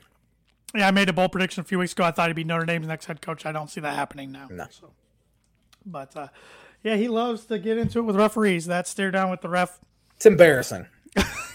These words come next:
Speaker 1: couple weeks ago, which is hilarious.
Speaker 2: It, it is a, it is an embarrassment. I, I think I, Iowa fans are kinda sick of it, too.
Speaker 1: Yeah, I wonder what their A D is, but
Speaker 2: Yeah.
Speaker 1: Uh, the year before that, your guy, Brad Underwood.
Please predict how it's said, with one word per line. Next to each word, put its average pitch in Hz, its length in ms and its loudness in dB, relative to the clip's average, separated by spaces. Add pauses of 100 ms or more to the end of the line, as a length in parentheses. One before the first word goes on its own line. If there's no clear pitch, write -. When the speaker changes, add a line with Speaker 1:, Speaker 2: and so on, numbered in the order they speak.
(280)
Speaker 1:
couple 254 280 2
weeks 196 180 2
ago, 190 200 -2
which - 160 -6
is - 140 -2
hilarious. - 1000 -8 (140)
Speaker 2:
It, 143 380 4
it 180 220 6
is 175 260 6
a, 160 180 2 (420)
it 165 100 0
is 165 80 -2
an 151 100 -4
embarrassment. 131 840 -8 (140)
I, 156 200 0
I 143 100 0
think 170 160 0
I, 127 220 -2
Iowa 139 340 0
fans 113 280 -12
are 104 40 -12
kinda 107 220 -10
sick 117 240 -8
of 104 100 -4
it, 87 160 -10
too. 104 320 -4
Speaker 1:
Yeah, 156 440 -2
I 226 120 -2 (180)
wonder 233 320 -2
what 226 120 -2
their 202 120 -4
A 202 140 0
D 190 200 -4
is, 139 320 -12
but 160 220 -10 (160)
Speaker 2:
Yeah. 101 200 -12 (1120)
Speaker 1:
Uh, 226 140 0
the 233 80 -2
year 277 100 0
before 277 260 0
that, 254 220 2
your 247 100 -2
guy, 277 260 0
Brad 247 300 4
Underwood. 208 400 4